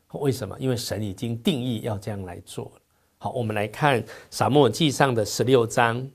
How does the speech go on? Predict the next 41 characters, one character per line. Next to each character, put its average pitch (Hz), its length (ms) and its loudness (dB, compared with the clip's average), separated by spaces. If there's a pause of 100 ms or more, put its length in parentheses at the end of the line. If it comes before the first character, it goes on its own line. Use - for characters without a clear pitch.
(180)
第 117 240 -2
一 120 80 -8
节。 - 280 -8 (1080)
撒 - 240 4
母 190 180 10
耳 147 60 8
记 156 240 2
上 151 240 4
的 131 120 4
十 - 180 0
六 135 180 6
章 135 300 2
第 135 220 0
一 135 100 -4
节， - 380 -8 (380)
耶 170 180 12
和 165 100 10
华 123 260 6
对 143 240 4
撒 117 220 2
母 135 240 4
耳 104 80 0
说 127 420 4 (220)
：“我 123 160 2
既 175 220 2
厌 165 200 6
弃 151 220 2
扫 110 300 6
罗， 104 200 2
做 190 220 8
了 143 100 8
以 117 160 -2
色 156 280 4
列 151 160 4
的 127 220 0
王， 117 360 4 (460)
你 131 400 4
为 190 260 10
他 160 400 2 (140)
悲 170 260 4
伤 160 340 4